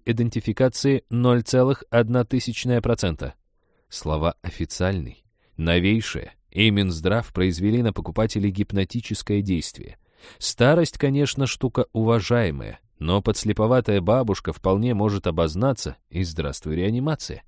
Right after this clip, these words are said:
А тут товар с гарантией лесничества, проверенный специально обученным киборгом. «Ну-ка покажи, что там у тебя», с напускным равнодушием потребовал владелец сумки.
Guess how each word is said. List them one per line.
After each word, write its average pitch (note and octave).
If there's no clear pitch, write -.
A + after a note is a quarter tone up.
А E3+
тут A#2+
товар F2+
с -
гарантией F#2+
лесничества, F2
проверенный C#3+
специально C3
обученным F#2+
киборгом. D2
«Ну-ка G#2+
покажи, C3+
что C3
там C#3
у C#3+
тебя», C#3+
с -
напускным G#2
равнодушием F#2+
потребовал F2
владелец E2
сумки. D2+